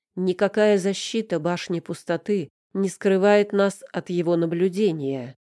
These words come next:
Дела плохи, Кёрнер. Нужно отыскать этого поганца раньше, чем он доберётся до нас. А ты сражаешься с мельницами". "А может, за этим тоже стоят вейраны?"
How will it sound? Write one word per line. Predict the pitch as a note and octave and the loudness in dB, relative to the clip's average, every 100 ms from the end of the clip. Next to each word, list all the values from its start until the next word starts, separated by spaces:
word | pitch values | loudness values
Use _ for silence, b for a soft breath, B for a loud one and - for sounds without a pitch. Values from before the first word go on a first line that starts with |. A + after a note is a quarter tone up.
| _ _ _ | _ _ _
Дела | F#3+ G3 G#3 G#3 | 4 6 6 4
плохи, | A3 A3+ A3 D3+ | 4 2 2 -8
Кёрнер. | - F3 D#3 C#3 - _ _ _ | -2 -2 -2 -10 -12 _ _ _
Нужно | G3 G3 F#3 G3 | 2 2 4 2
отыскать | F#3+ G3 - A#3 G#3 | 2 -2 -2 -2 -2
этого | E3 D3+ D#3+ | -4 -4 -6
поганца | D#3+ F3 E3 F#3 F3 F#3 | -4 -2 0 -2 -2 -2
раньше, | F#3 G#3+ G3 - C#3+ C#3 _ _ | 0 -2 -4 -8 -10 -10 _ _
чем | - G3+ D#3+ | -4 0 2
он | F3 G3+ E3 | 2 2 0
доберётся | D#3 D#3 D3+ D3 - D3+ | -2 0 -2 -4 -6 -6
до | D#3 | -2
нас. | D3+ D3 C#3+ - _ _ - | -4 -4 -8 -16 _ _ -2
А | G3+ | 0
ты | G3+ B3 | 0 -4
сражаешься | - F3+ C#3+ F3+ F3+ - - | -2 -6 -2 -2 -2 -6 -10
с | D#3 | -10
мельницами". | F#3+ E3+ D3+ C#3+ C#3+ - D3+ C#3+ C3 _ _ _ _ _ | -2 -2 0 -4 -6 -10 -6 -6 -8 _ _ _ _ _
"А | F#3+ | 4
может, | A3 A#3 A3+ | 8 6 6
за | G3+ A#3+ | 4 6
этим | A#3 A3+ A#3 | 6 4 2
тоже | A3+ A#3+ C4 B3+ | 6 6 6 2
стоят | - E3+ D#3+ D#3 | -2 -4 -4 -4
вейраны?" | D#3 D#3 D#3+ D3+ D#3 | -4 -2 -2 -2 -6